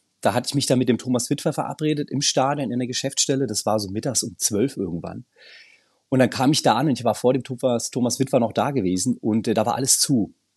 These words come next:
So, und da stand, aber da saß schon der, der Zeugwart. Wie hieß der nochmal? Der, der, ich komm nicht mehr drauf. Also bekannter, ne? Der, ich glaub, hun-, hundert Jahre Zeugwart dort gewesen. Und der saß da drin und ich klopfte an die Scheibe und sagte, „Ich hab einen Termin, könnt ihr schon mal rein?“ „Nein,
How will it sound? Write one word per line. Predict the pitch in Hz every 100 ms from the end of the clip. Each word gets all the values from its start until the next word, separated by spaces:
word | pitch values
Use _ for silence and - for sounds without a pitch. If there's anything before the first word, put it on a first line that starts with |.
| -
So, | -
und | 107
da | 104
stand, | - 107
aber | 113 113
da | 104 110
saß | 107 110 147
schon | 151
der, | 131 117
der | 117
Zeugwart. | - 123 165 101 92
Wie |
hieß | 104 165
der | 113
nochmal? | 92 85
Der, | 92 92 90
der, | 104 95 92 92 - - _ 127
ich | 127
komm | - 127
nicht | 127
mehr | 104
drauf. | 98 95 92 -
Also | - 113 101 -
bekannter, | 117 - 127 127 85
ne? | 101 160
Der, | 131
ich | 123
glaub, | 113 117 120
hun-, | 139
hundert | 139 143 120
Jahre | 120 120
Zeugwart | - 139 143 110
dort | 104 -
gewesen. | 107 107 143 - - - - - -
Und | 135
der | 151
saß | 160 190
da | -
drin | - 131 196
und | 185
ich | 131 -
klopfte | 156 -
an | 135
die | 131
Scheibe | - 139 160
und |
sagte, | 139 135
„Ich | - -
hab | 143 -
einen | 151
Termin, | 135 131 170 135
könnt | 139
ihr | 139
schon | -
mal | 127
rein?“ | 135 127
„Nein, | 139 95